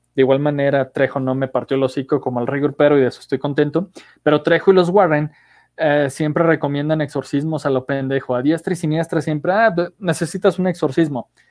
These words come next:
No, no es así de fácil, necesita una autorización del Vaticano. Si no lo tienen, no se puede llevar a cabo. Y hay que recordar que los signos de posesión, según la Iglesia Católica, son cuatro, que es ira y aversión hacia Dios,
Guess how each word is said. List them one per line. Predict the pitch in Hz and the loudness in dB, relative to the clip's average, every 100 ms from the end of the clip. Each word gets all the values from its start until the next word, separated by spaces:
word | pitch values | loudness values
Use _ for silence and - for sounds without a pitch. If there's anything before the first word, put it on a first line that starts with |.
| _ - | _ -8
No, | 143 143 160 170 | -4 2 4 4
no | 165 | 2
es | 147 | -2
así | 151 | 2
de | 160 | 2
fácil, | 160 190 185 202 | 4 2 2 0
necesita | 151 139 139 - 147 175 165 | -2 -4 -4 -2 0 2 2
una | 151 151 160 160 135 123 _ _ _ - | 2 0 2 0 -2 -8 _ _ _ -4
autorización | 135 139 131 135 147 | -2 0 -2 -4 -2
del | 147 151 | 0 2
Vaticano. | 139 139 143 156 147 | 0 -2 -2 -2 -2
Si | - | -6
no | 139 147 | -4 0
lo | 160 | -2
tienen, | 160 160 170 190 185 | 0 -2 0 -2 -4
no | 160 135 135 | -10 -10 -8
se | 131 156 | -6 -6
puede | 139 147 | -2 0
llevar | 143 131 139 | 2 0 0
a | |
cabo. | - 151 127 - _ _ _ _ _ - | 0 0 0 -6 _ _ _ _ _ 0
Y | 180 196 | 4 6
hay | 165 | 6
que | 175 | 2
recordar | 170 170 160 165 170 | 2 2 4 4 2
que | 160 | -2
los | 139 | -6
signos | 147 165 170 | -6 -6 -4
de | 160 | -6
posesión, | 147 131 131 - 160 | -6 -10 -8 -6 -6
según | 151 131 135 | -6 -8 -8
la | 151 | -8
Iglesia | 151 147 156 | -6 -6 -4
Católica, | - 156 175 147 127 135 139 _ _ _ | -4 0 2 2 0 -6 -8 _ _ _
son | - 147 | -8 -6
cuatro, | 143 - - 139 131 _ _ _ _ _ _ _ _ | 2 4 4 2 -6 _ _ _ _ _ _ _ _
que | - 151 | 2 2
es | 156 - | 2 -4
ira | 147 151 165 | -2 4 6
y | 170 | 6
aversión | 135 127 - 185 160 | 4 0 -4 -4 -4
hacia | 151 180 | -2 -2
Dios, | 175 190 208 208 | 2 2 0 -4